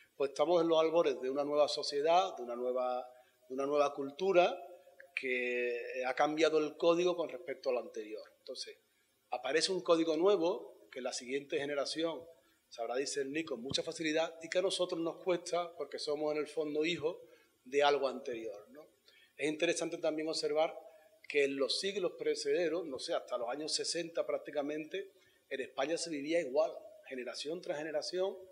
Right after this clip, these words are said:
se vivía igual, en los pueblos, en las ciudades pequeñas. El mundo muy rápidamente ha ido cambiando el código y la manera de funcionar, y hoy en día es absolutamente diferente a lo que era hace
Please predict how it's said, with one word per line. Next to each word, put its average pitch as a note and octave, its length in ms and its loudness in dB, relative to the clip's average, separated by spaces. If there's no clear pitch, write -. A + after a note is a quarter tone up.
se - 160 -12
vivía B2 300 -2
igual, C#3 360 2
en G#2+ 120 -16
los G#2+ 100 -18
pueblos, D3+ 400 -2
en B2+ 120 -12
las B2+ 120 -10
ciudades B2 280 -4
pequeñas. C3 480 -4
El B2 100 -12
mundo F3+ 840 0
muy D3+ 340 4
rápidamente E3+ 1040 0
ha B2+ 100 -4
ido C#3 140 0
cambiando C#3 480 0
el B2+ 140 -4
código D#3 260 0
y - 20 0
la B2 80 -2
manera A#2+ 240 -4
de C3+ 80 0
funcionar, D#3 580 0
y C3 60 -2
hoy C#3+ 80 2
en D3+ 140 -2
día E3 180 4
es - 440 -6
absolutamente F3+ 840 0
diferente F3 720 -4
a C3+ 100 -2
lo C#3 160 2
que C#3 180 0
era F3 280 0
hace F3 380 -6